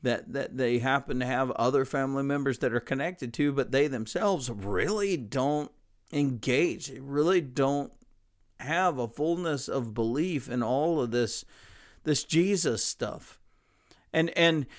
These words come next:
you gotta understand that the people that were closest to Jesus didn't even believe. So you think,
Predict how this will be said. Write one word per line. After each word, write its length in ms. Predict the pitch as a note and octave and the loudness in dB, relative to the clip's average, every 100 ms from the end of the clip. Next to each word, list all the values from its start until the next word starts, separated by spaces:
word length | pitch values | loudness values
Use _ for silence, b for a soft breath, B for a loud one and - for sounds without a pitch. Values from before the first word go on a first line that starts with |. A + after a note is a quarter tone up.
| B | B
you 200 | - D#3+ | 2 2
gotta 360 | C#3 E3+ F#3+ F#3+ | 6 6 6 4
understand 640 | D3+ C#3 C3 - F3 G3+ C#3 | 0 -2 -4 -2 -2 -2 -4
that 140 | - | -4
the 100 | C#3 | 2
people 380 | - G#3 G3 F#3 | 8 8 8 2
that 180 | F3+ - | 0 -2
were 100 | C#3+ | -4
closest 800 | - D3 F3 F3 E3 D#3 - - _ _ _ | -2 2 2 2 -2 -4 -6 -18 _ _ _
to 120 | - | -2
Jesus 720 | C#3+ C#3 G3 F#3 B2+ - - - _ _ _ _ _ _ _ _ _ _ - | 0 0 0 -2 -6 -10 -10 -14 _ _ _ _ _ _ _ _ _ _ 4
didn't 240 | D#3+ B2 | 4 6
even 260 | C3 G#2 F#2 | 2 0 -2
believe. 560 | G#2 F#2+ E2 - - - - - - _ _ _ _ - _ _ _ _ _ - | -2 -2 -4 -12 -14 -10 -10 -14 -20 _ _ _ _ -20 _ _ _ _ _ -6
So 160 | - F#3 | 4 4
you 180 | D#3+ | 4
think, 340 | D3 D#3 D3 | 2 0 -2